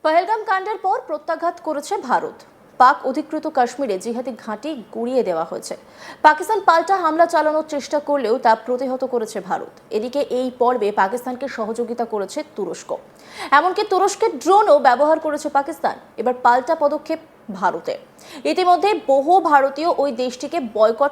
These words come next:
করতে শুরু করেছেন। বিশেষজ্ঞরা অনুমান করছেন, এর ফলে তুরস্কের রাজস্ব ক্ষতি হতে পারে নব্বই মিলিয়ন ডলারেরও বেশি। প্রসঙ্গত, সাম্প্রতিক বছরগুলিতে বিদেশে বিবাহ পরিকল্পনাকারী ধনী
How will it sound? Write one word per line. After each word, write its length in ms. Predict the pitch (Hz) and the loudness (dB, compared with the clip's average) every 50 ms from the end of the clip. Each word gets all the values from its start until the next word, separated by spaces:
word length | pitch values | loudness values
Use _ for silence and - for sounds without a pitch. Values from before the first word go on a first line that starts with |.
| 285 - | 0 -4
করতে 180 | 285 285 - 370 359 - | -4 -4 -4 -6 -6 -4
শুরু 200 | - 339 359 370 - - | -2 0 0 0 2 2
করেছেন। 340 | 247 180 151 - - 196 - - - - - | 2 2 0 -2 -6 -8 -8 -10 -12 -14 -12
বিশেষজ্ঞরা 520 | 233 247 302 285 330 320 285 320 330 339 349 349 - - - - - - - - - - 254 | -10 -10 -6 -4 -4 -4 -2 0 2 2 2 2 -2 -10 -20 -20 -20 -20 -20 -14 -6 -2 -2
অনুমান 280 | 294 330 381 403 453 415 311 220 | 0 0 0 0 0 0 -2 -4
করছেন, 260 | 185 - - - 214 - - 254 | -6 -6 -6 -10 -10 -6 -2 -2
এর 80 | 277 269 277 | -2 0 2
ফলে 180 | 285 277 294 339 330 | 0 0 0 0 -4
তুরস্কের 380 | 294 262 254 - - - 311 294 240 226 | -4 -4 -4 -4 -4 -2 -4 0 0 0
রাজস্ব 300 | 214 208 262 269 - - 330 320 - | 0 0 -2 -6 -8 -10 -12 -8 -6
ক্ষতি 220 | - 226 226 240 226 | -6 -4 -4 -4 -6
হতে 160 | 240 233 240 233 - | -6 -6 -4 -2 -2
পারে 160 | 226 254 339 392 381 - - - - 254 269 | 0 0 0 -2 -6 -10 -18 -12 -4 0 0
নব্বই 360 | 294 311 262 269 330 381 403 403 349 254 240 | 0 0 0 0 0 0 0 0 0 0 0
মিলিয়ন 360 | 262 277 294 311 311 339 349 330 277 233 262 | 0 0 0 0 -2 -2 -2 -2 -2 0 0
ডলারেরও 480 | 254 262 277 277 277 294 294 311 339 269 214 - - 226 | 0 0 0 0 -2 -2 -2 -2 -2 -4 -4 -4 -4 -4
বেশি। 340 | 233 240 - - - 202 - - - - - - - - | -2 -4 -4 -8 -12 -14 -16 -16 -20 -20 -20 -14 -10 -8
প্রসঙ্গত, 400 | 254 247 339 339 339 330 330 240 247 285 - - - 320 - - - | -6 -6 -4 -2 -2 0 2 0 0 0 -2 -8 -18 -16 -6 2 4
সাম্প্রতিক 460 | 349 320 330 320 392 392 392 440 359 302 254 | 6 6 4 4 0 -2 -2 -2 0 4 4
বছরগুলিতে 540 | 285 294 294 359 359 311 359 349 359 370 403 302 320 | 4 4 4 0 -4 -2 -2 -2 -2 -2 -4 -4 -4
বিদেশে 300 | 330 294 320 - 381 392 285 226 269 | -4 -4 -4 -4 -4 -4 -2 -4 -4
বিবাহ 260 | 269 277 277 294 269 311 226 208 - - - - - - _ - | 0 0 0 2 4 4 2 2 2 -6 -14 -20 -20 -16 _ -4
পরিকল্পনাকারী 880 | 285 311 320 349 359 381 392 403 403 403 427 440 440 440 440 440 453 480 480 359 339 | -2 0 0 2 2 4 4 4 4 4 2 2 2 2 2 2 2 2 2 0 0
ধনী 220 | 311 320 330 359 | -2 -2 -2 -2